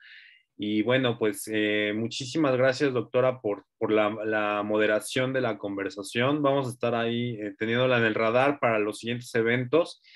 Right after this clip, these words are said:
Y bueno, pues Acción Ciudadana ni se diga, ¿no? Este, siempre estamos ahí, eh, con, con todas las, las iniciativas que traen y, y esto tiene que ver con una transformación del cemefi hacia una comunidad colaborativa. Entonces, les vamos a seguir,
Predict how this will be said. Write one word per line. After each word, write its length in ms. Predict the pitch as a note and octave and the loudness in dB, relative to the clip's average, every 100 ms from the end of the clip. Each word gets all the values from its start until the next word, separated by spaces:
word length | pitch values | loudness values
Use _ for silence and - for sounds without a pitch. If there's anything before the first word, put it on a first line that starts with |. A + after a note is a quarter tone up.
| - - - | -20 -20 -8
Y 80 | |
bueno, 380 | G#2 C3 B2+ A2 | 0 2 2 -2
pues 120 | G#2+ G#2 | -2 -2
Acción 340 | G#2+ - C3+ | -4 -4 -2
Ciudadana 480 | D3+ C3 A#2+ C3 C3 | 2 2 2 0 0
ni 100 | A2+ | -2
se 160 | - | -2
diga, 320 | G#2+ A#2+ A#2 G#2 | -2 0 0 -2
¿no? 220 | A#2+ D#3+ D3+ G#2 | -2 -2 -4 -6
Este, 340 | G2+ - - | -6 -8 -12
siempre 360 | - B2 A#2+ B2+ | -4 -4 -2 -4
estamos 420 | B2+ C3 B2+ B2+ | -2 -2 -2 0
ahí, 360 | G#2+ A2 A#2 A2 G#2 | 0 0 -2 -4 -8
eh, 300 | G2+ F#2 - _ - - - _ _ - | -10 -10 -14 _ -20 -20 -20 _ _ -6
con, 240 | A2+ A#2+ | -4 -2
con 160 | A#2+ A2+ | -4 2
todas 200 | C#3 C#3+ | 4 6
las, 320 | C3 G#2+ - | 4 2 -4
las 360 | B2+ A2+ - - | -2 -2 -4 -4
iniciativas 680 | A#2+ A2+ A#2 - C#3+ C3+ - | -2 0 -2 2 2 2 0
que 100 | A#2+ | -6
traen 340 | B2 C#3+ E3 | -2 0 2
y, 220 | C#3+ A#2+ - | 0 -2 -4
y 120 | A#2+ | -2
esto 220 | C3+ D#3+ | 0 0
tiene 220 | D3 D#3+ D3+ | -2 -2 2
que 80 | |
ver 180 | C#3+ C#3 | 2 2
con 160 | D#3+ D3+ | 2 2
una 320 | D#3 D#3 D3+ | 2 0 -2
transformación 640 | C3+ A2+ A#2 A#2 A2+ C3+ C#3 | -4 -4 -6 -6 -4 -2 0
del 160 | C#3+ | -2
cemefi 560 | B2 C3 B2+ B2 D3+ - - - - | -2 0 0 0 -2 -4 -20 -10 -2
hacia 260 | A#2+ B2+ | 0 2
una 300 | B2 C#3 D3 | 2 2 0
comunidad 560 | C3 A2+ A2+ A#2 A#2+ A#2+ | 0 -2 -2 0 0 0
colaborativa. 760 | C3+ A#2 G#2 G2 F#2+ A#2 A2+ | 0 2 2 -2 -6 -6 -4
Entonces, 540 | G2+ G2+ A#2 C#3 B2+ G#2+ | -6 -8 -4 0 0 0
les 160 | A#2 | -2
vamos 260 | B2+ C#3 D3 | 2 0 0
a 60 | C3 | -4
seguir, 480 | A#2 A2+ A#2+ B2+ | -4 -2 -2 -4